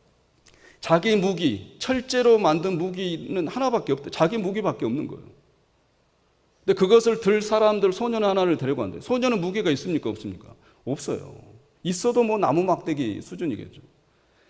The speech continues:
이 요나단 한 사람이 자기 무기를 들고 몇 명한테 가는 거예요? 삼만 육천 명 명한테 가는 거예요.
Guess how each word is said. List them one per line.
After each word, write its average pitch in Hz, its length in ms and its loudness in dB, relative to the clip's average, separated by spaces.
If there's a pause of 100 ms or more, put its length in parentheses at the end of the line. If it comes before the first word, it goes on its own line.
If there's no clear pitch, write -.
(120)
이 180 300 2
요나단 156 400 4
한 156 120 0
사람이 143 420 0
자기 131 320 -2
무기를 131 420 -2
들고 127 580 -8
몇 127 140 0
명한테 143 420 2
가는 113 240 -4
거예요? 107 300 -8 (260)
삼만 180 760 -4 (140)
육천 135 320 -4
명 127 100 -2
명한테 95 260 -8
가는 - 260 -16
거예요. 120 200 -20